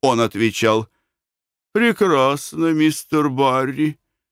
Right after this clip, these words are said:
Я буду отвечать вам по пунктам. Король, как вам известно, чрезвычайно не любит жаловать титулы. Ваши права, как вам угодно называть их,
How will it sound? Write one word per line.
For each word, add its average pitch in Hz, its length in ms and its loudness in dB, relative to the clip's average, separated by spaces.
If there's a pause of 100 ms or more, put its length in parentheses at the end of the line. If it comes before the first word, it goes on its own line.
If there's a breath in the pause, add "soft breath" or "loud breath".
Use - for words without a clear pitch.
(580)
Я 180 240 4
буду 185 400 2
отвечать 165 680 -2
вам 151 280 0
по 160 180 0
пунктам. 110 960 0 (640 loud breath)
Король, 175 540 2
как 156 260 -2
вам 151 240 2
известно, 143 640 -2
чрезвычайно 135 1000 0
не 127 160 2
любит 123 400 -2
жаловать 110 640 0
титулы. 95 640 -2 (680)
Ваши 165 400 0
права, 170 540 0
как 131 300 -6
вам 123 180 2
угодно 113 440 0
называть 101 540 0
их, 101 220 0